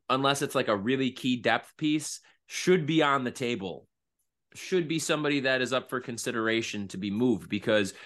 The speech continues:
you're entering your window right now. Like, next year is really when the window starts to open for this team. And so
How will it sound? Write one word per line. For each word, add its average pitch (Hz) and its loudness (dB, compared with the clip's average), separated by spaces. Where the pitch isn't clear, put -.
you're 123 6
entering 156 2
your 151 2
window 151 4
right 101 2
now. 90 -2
Like, 87 -6
next 127 -2
year 147 4
is 101 0
really 113 0
when 117 -2
the 110 -4
window 110 -2
starts 117 0
to - 0
open 123 0
for 98 -8
this 95 -4
team. 101 -2
And 101 0
so 104 4